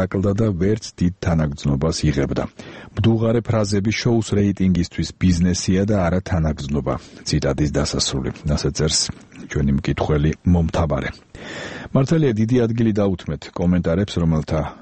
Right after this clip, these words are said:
ავტორები ემოციებს და სიტყვებს არ იშურებენ ჩვენი კოლეგის გიორგი გვახარიას საქებად, და ეს ჩვენ ძალიან გვახარებს,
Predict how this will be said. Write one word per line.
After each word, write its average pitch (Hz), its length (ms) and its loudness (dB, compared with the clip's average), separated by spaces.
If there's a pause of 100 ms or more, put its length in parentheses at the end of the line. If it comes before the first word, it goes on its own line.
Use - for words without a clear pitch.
(100)
ავტორები 78 440 0 (120)
ემოციებს 85 480 0
და 73 160 -2
სიტყვებს 76 560 -2
არ 78 160 2
იშურებენ 76 480 0
ჩვენი 76 300 0 (100)
კოლეგის 78 560 0
გიორგი 76 400 0
გვახარიას 69 560 0 (220)
საქებად, 85 440 0 (300)
და - 160 -4
ეს 67 160 -4
ჩვენ 69 240 -4
ძალიან 65 320 0
გვახარებს, 98 420 2